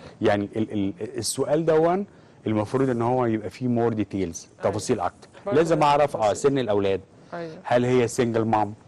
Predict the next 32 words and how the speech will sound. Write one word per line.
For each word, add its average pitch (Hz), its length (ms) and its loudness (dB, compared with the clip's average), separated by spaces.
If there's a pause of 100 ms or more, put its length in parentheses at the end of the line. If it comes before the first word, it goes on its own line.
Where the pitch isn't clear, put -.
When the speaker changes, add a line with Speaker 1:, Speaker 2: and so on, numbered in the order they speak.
(500)
Speaker 1:
في 117 140 -2
زوج؟ 110 320 2 (520)
هل 107 200 0
هي 117 120 2
بتشتغل؟ 107 560 -2
Speaker 2:
مم. 107 380 -10
Speaker 1:
الانكم 101 440 -4
بتاعها 104 340 -2
إيه؟ 101 260 -6 (760)
آه، 104 420 2 (100)
عايزة 120 360 2
هي 131 200 4
إيه 127 200 2
من 110 180 0
ال-، 95 200 -6
ال-، 92 200 -10
ال-، 95 180 -14
التأمين 113 480 -2
بتاعت 104 220 -4
Speaker 2:
مم. 85 60 -8
Speaker 1:
الأولاد؟ 95 460 -4
هي 113 240 0
عايزة 110 340 0
protection 120 500 -4 (280)
يكون 104 240 -4
متأمن 107 380 -4
عليهم 113 360 -4
بس، - 340 -4 (320)
أو 113 140 4
عايزة 117 480 0
إن 107 100 -6
هم 110 360 -4